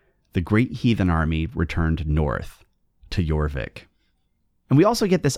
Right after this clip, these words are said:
odd account by Athelweird. Now, Athelweird was writing a century later, so right from the start, we're gonna have some issues. But he tells us that one year after Edmund's death,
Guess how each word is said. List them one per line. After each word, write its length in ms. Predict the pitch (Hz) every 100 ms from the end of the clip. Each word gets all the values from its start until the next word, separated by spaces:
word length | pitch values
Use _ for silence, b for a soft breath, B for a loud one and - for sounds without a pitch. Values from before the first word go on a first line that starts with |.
| -
odd 200 | 120 135
account 380 | - - 110 107
by 180 | 104 -
Athelweird. 760 | 107 - 87 71 65 69 - - _ _ _ B B
Now, 140 | 131 -
Athelweird 680 | 170 226 - 160 104 92 95
was 180 | 107 104
writing 340 | 104 110 113
a 60 | 90
century 500 | - 92 87 80 78
later, 520 | 78 78 - - 104 B B B
so 140 | -
right 240 | 131 202 220
from 140 | 165
the 60 | 131
start, 380 | - 117 131 101
we're 140 | 98
gonna 160 | 95 85
have 220 | 82 80
some 160 | 78
issues. 580 | 80 82 62 50 - - _ B B -
But 140 | - 104
he 260 | - 220
tells 360 | - 92 85 87
us 240 | 78 85
that 200 | - 95
one 460 | 98 104 147 196 175
year 320 | 131 127 131 -
after 380 | 92 - 98 -
Edmund's 420 | 82 78 76 -
death, 420 | 78 - - -